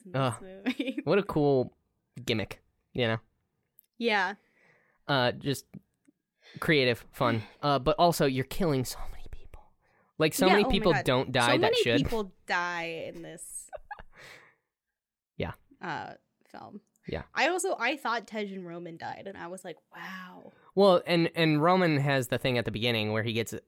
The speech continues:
Speaker 2: absolutely landed on by that truck
Speaker 1: Mm-hmm.
Speaker 2: and then doesn't. And then he has the whole bit about how, I think we're, like, he's getting more and more self-aware.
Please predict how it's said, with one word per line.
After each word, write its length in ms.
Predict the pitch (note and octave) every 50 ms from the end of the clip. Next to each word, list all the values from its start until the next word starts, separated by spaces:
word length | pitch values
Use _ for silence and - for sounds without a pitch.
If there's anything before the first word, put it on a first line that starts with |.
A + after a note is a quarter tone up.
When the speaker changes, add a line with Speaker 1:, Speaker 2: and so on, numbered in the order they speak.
| _ _ -
Speaker 2:
absolutely 680 | - A#2+ B2 B2 - - C3 B2 A#2+ A2 E2 A2+ A#2 A2
landed 480 | G#2 G2+ G2 G#2 G#2+ G#2+ A2+ A#2 A#2+ A#2
on 240 | A#2 A#2+ B2 C3 B2
by 120 | A2+ A2
that 160 | G2+ G2+ - -
truck 340 | - A#2 A#2 C3 - - - _ _ _ _ _ _ _ _ _ _ -
Speaker 1:
Mm-hmm. 380 | C4+ - - C4 A#3+ B3+ A#3+ D4 D4+ _ _ _ _ _
Speaker 2:
and 160 | - B2+ B2
then 100 | A#2+ A#2
doesn't. 340 | G#2+ A#2 A#2 A#2 B2 B2+ B2+ _ _ _ _ _ -
And 160 | - B2 B2
then 100 | B2 A#2
he 100 | A#2+ B2 A#2+
has 160 | A#2+ A#2 A2+
the 100 | A#2+ A2+
whole 140 | A#2 A#2+ A2
bit 220 | G#2 A#2+ A2+ A2
about 300 | - A#2 G2+ A2+ G#2+ E2
how, 360 | A2+ A#2 A2 G#2+ G#2+ G#2+ G#2 -
I 60 | - A2
think 240 | - A#2 A2+ A#2 -
we're, 320 | - A#2 A2 G#2 G#2 G#2+ - _ _ _ _ _ _ _ -
like, 140 | D#3 D#3
he's 140 | - F#3+ D#3+
getting 220 | C#3+ F#3+ F3 D#3+ D3+
more 120 | D3+ D3
and 80 | D3 D3
more 140 | D3 C#3+ C3
self-aware. 640 | - C#3 B2+ - B2 A#2 A#2 A#2 A#2 B2 C3 -